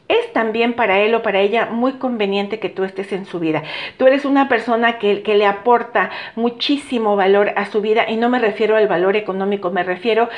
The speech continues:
a todas las cosas positivas que traes a tu vida, porque la, eh,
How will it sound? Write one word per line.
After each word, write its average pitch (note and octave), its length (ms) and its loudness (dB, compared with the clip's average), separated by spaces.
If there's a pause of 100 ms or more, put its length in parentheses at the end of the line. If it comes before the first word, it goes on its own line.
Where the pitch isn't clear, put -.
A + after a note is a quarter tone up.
(180)
a - 280 -2
todas F4+ 300 4
las G#3+ 180 0
cosas A#3 380 -4
positivas G#3 540 -2
que G#3+ 100 -4
traes G3 240 -4
a A3 100 -6
tu G3+ 80 0
vida, G#3 240 2 (320)
porque C#4 500 2
la, A3 440 2
eh, G#3+ 400 -4